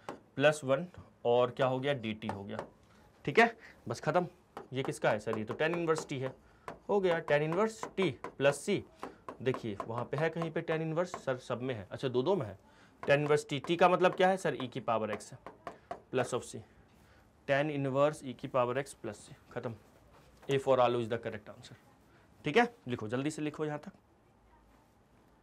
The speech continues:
आ जाओ अगले सवाल पे, ये सवाल कैसे करेंगे बताओ, हलवा सवाल है। इसके लिए मैं आपसे ये पूछूंगा cos टू theta का फॉर्मूला आता है, cos टू theta का आइडेंटिटी याद है सर, कौन सा, अरे ट्रिगोनोमेट्री,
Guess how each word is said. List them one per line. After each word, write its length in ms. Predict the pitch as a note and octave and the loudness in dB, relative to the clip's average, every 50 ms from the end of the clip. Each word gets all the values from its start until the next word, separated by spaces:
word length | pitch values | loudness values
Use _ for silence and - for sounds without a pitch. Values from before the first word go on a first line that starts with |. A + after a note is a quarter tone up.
| _ _ - - - _ - - - - - _ _ - | _ _ -20 -20 -20 _ -20 -20 -20 -20 -20 _ _ 4
आ 100 | C3+ C3 | 4 6
जाओ 160 | A2+ A2+ A2+ | 6 4 0
अगले 140 | A2+ A2 G#2+ | 0 -2 -4
सवाल 240 | - A2 G#2+ G#2 G2+ | -4 -6 -6 -6 -6
पे, 140 | - B2 A2+ - - - - - - - - - | -8 -12 -16 -16 -20 -20 -20 -20 -20 -20 -16 -10
ये 280 | C3 B2 B2 E3+ A3+ A#3+ | -8 0 8 10 10 10
सवाल 280 | - F#3 D#3 C3 - A2+ | 10 10 8 8 8 8
कैसे 260 | - G#2+ - - G2+ | 4 -2 -4 -4 -6
करेंगे 300 | - A2 G#2+ G#2+ A#2 B2 | -6 -6 -6 -2 0 6
बताओ, 280 | A#2+ C3+ G#2 G#2 F#2+ - - _ - - - - _ - | 6 6 6 4 0 -2 -10 _ -20 -20 -20 -14 _ 6
हलवा 360 | D#3 F3 F#3+ G3 G3+ G3 F3+ | 8 12 12 12 12 12 12
सवाल 360 | E3 - B2+ G#2+ G2+ F#2+ G2 G#2 | 10 8 0 -4 -4 -4 -6 -8
है। 100 | G#2+ - _ _ _ _ - - - | -10 -14 _ _ _ _ -20 -2 0
इसके 260 | F#3 F3+ - - B3 | 2 2 6 10 12
लिए 100 | B3 B3 | 12 12
मैं 120 | A#3 A3+ A3 | 12 12 12
आपसे 220 | G#3+ G#3+ - A3 | 10 8 6 4
ये 160 | F#3+ F#3 G#3+ | 8 8 8
पूछूंगा 440 | A3 A3 F#3+ F3 - E3 D3 D3 D#3+ D#3+ - | 8 8 2 0 0 0 2 2 2 2 10
cos 280 | F#3 F#3+ G#3 - - - | 12 12 12 12 8 2
टू 100 | G#3 G#3+ | -2 0
theta 240 | G#3+ G#3 - G#3 G3+ | 0 4 4 6 6
का 80 | G3+ G3 | 6 4
फॉर्मूला 400 | - F#3 E3+ E3+ F3+ F#3 F#3+ F3+ | 8 8 8 8 8 10 10 10
आता 180 | F3 F3+ - C#3+ | 10 8 4 0
है, 120 | G2+ - - - | 0 0 -8 -6
cos 260 | - - E3 E3 E3 | 2 4 4 4 4
टू 80 | - E3+ | 0 0
theta 540 | E3+ E3+ D3+ E3+ D#3+ D3 - - D#3+ D#3 D3+ | 0 2 2 2 -2 -4 -4 0 0 2 2
का 120 | - D3+ | 4 4
आइडेंटिटी 520 | C#3 C3+ C3+ C3+ C#3+ C#3+ - D3+ D#3 D#3 E3 | 4 4 4 2 -2 -8 -8 -8 -2 2 4
याद 160 | E3+ E3 - | 4 4 2
है 140 | G#2+ G2+ G2+ - _ _ _ _ - - - - - - - - - | 0 -8 -12 -14 _ _ _ _ -20 -20 -20 -20 -20 -20 -20 -20 -2
सर, 160 | - C#3+ C3+ | 0 0 2
कौन 180 | - - C#3+ C#3+ | 2 2 0 0
सा, 100 | C#3 C#3 | 2 0
अरे 140 | B2+ D3 D#3+ | 2 2 2
ट्रिगोनोमेट्री, 720 | D#3+ C#3+ C#3 C3 C3+ C#3 C3 A#2+ G#2+ - C3+ E3+ B3 | 0 0 -2 -2 -2 -2 -4 -4 -4 0 2 4 4